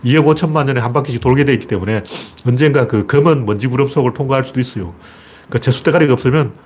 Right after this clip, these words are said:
하필 지구가, 어, 검은 먼지 구름 속을 통과하게 되면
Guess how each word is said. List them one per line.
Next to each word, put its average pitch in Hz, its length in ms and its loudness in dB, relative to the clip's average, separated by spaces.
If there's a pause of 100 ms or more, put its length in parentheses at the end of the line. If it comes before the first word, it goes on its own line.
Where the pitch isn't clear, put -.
(120)
하필 165 240 0
지구가, 123 640 0 (480)
어, 104 180 -8 (680)
검은 143 280 4
먼지 113 220 0
구름 143 180 2
속을 135 240 0
통과하게 135 380 0
되면 104 380 -2